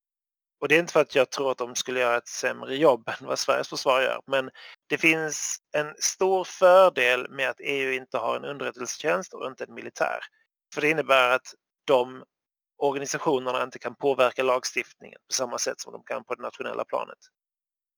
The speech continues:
Om du tittar på en, eh, statsminister i ett land så är det chefen för, eh, militären och chefen för underrättelsetjänsten, de har han på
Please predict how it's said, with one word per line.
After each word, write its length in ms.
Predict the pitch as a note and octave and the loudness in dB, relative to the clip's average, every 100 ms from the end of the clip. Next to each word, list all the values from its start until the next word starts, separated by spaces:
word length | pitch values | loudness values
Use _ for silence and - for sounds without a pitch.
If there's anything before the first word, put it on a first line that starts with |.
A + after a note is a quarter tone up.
| _ _ | _ _
Om 140 | C3+ | -4
du 80 | C3+ | -4
tittar 320 | C#3+ D#3 - | -2 0 4
på 320 | D3+ D#3 D3 C#3+ | 4 6 8 8
en, 360 | - C#3 C3+ | 4 -2 -2
eh, 340 | B2+ B2+ B2+ A#2+ _ _ _ _ _ _ | -4 -2 -2 -4 _ _ _ _ _ _
statsminister 640 | - D3 - C3+ B2+ - B2+ | 4 4 4 -6 -6 -6 -6
i 20 | |
ett 100 | C#3 | 0
land 240 | B2 A#2+ | 0 0
så 80 | B2 | -8
är 40 | |
det 100 | B2 B2+ _ _ _ _ _ _ _ _ - | -10 -12 _ _ _ _ _ _ _ _ -8
chefen 440 | - D#3 - D3+ | 2 2 4 -2
för, 440 | D3+ D3 C3 C3 C3 | 0 4 4 4 2
eh, 340 | C3 C3 B2 A#2+ _ _ - | 0 0 -2 -8 _ _ -10
militären 500 | C#3 C3+ B2+ A#2 A#2 | -8 2 2 2 0
och 80 | A#2+ | -4
chefen 380 | C3 B2 B2 A#2+ | -2 -2 -6 -8
för 240 | B2 B2 | -6 -4
underrättelsetjänsten, 960 | C#3+ C3+ B2 A#2 A#2+ B2 B2 A#2+ - B2 | -4 -4 -4 -6 -10 -10 -8 -8 -8 -10
de 320 | A#2+ B2 B2 _ | -6 -8 -10 _
har 280 | - C3 A#2 | 0 0 2
han 260 | A#2+ B2 _ | -4 -6 _
på 300 | B2+ A#2+ | -6 -6